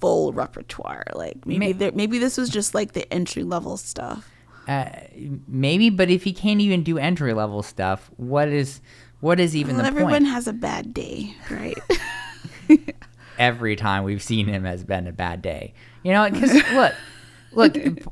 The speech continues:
Speaker 2: magic, magic is, is magical. It doesn't always have to be this super amazing polished thing or whatever. Like, I've enjoyed watching Chris Pratt, for example, do t-,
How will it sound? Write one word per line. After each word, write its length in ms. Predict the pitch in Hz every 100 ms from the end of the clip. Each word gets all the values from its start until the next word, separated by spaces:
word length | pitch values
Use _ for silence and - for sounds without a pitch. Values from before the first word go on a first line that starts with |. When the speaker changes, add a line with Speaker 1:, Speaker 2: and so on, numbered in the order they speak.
| - -
Speaker 2:
magic, 880 | 175 170 170 170 185 214 196 - -
magic 540 | 147 175 202 233 233 -
is, 320 | 185 196 - - -
is 260 | 175 165
magical. 560 | 156 147 170 185 165 117
It 60 | 110
doesn't 220 | 143 151
always 300 | 139 139 135
have 260 | 127 127 131
to 100 | 107
be 400 | 104 120 151 131
this 400 | 107 98 - - _ _ - - - _ -
super 340 | - 123 123
amazing 440 | 120 117 117 120 110
polished 540 | - 107 113 113 -
thing 220 | - 156
or 40 | 120
whatever. 220 | 95 -
Like, 260 | 104 104 - - - - -
I've 540 | 107 117 127 139 135 - - - -
enjoyed 720 | 143 131 113 104 101 107 110 - _ - _ _ _ _ _ -
watching 640 | 110 98 95 - 107 107 - _
Chris 280 | - 98 -
Pratt, 400 | - 208 214 -
for 100 | 123
example, 720 | 110 101 90 92 104 107 135 - _ _ _ _
do 200 | 185 202
t-, 180 | 208